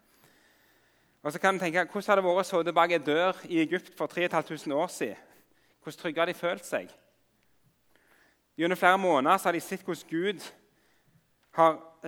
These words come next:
rammet Egypt på ganske hard, hard måte. De har sett fullstendig ødeleggende plager som han har sendt over Egypt.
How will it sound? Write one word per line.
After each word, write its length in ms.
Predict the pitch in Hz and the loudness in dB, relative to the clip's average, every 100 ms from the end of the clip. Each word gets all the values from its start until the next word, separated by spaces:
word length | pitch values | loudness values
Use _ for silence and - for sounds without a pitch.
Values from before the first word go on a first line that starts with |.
| 143 | 4
rammet 400 | 185 151 139 139 | 4 6 2 0
Egypt 600 | 156 180 - - - - _ _ _ _ _ _ _ - | -2 -6 -10 -20 -20 -20 _ _ _ _ _ _ _ -8
på 80 | |
ganske 220 | 160 151 180 | -6 -6 -6
hard, 420 | - 131 127 156 | -2 -2 -2 -8
hard 180 | - 156 | -4 -2
måte. 340 | 156 113 139 160 - _ _ _ _ _ _ _ _ _ _ | 0 -2 -4 -8 -10 _ _ _ _ _ _ _ _ _ _
De 60 | 165 | -4
har 60 | |
sett 280 | - 196 - _ - | -4 -8 -12 _ -14
fullstendig 640 | 185 165 - 170 196 185 185 | -12 -8 0 2 2 -4 -2
ødeleggende 520 | 202 160 131 170 175 | 0 0 0 -2 -2
plager 480 | 160 170 139 107 143 | -2 2 4 4 0
som 120 | 170 143 | -6 -6
han 120 | 156 | -6
har 80 | 151 | -6
sendt 240 | 160 160 | -8 -8
over 100 | 139 | -10
Egypt. 420 | 123 156 - - | -10 -10 -12 -20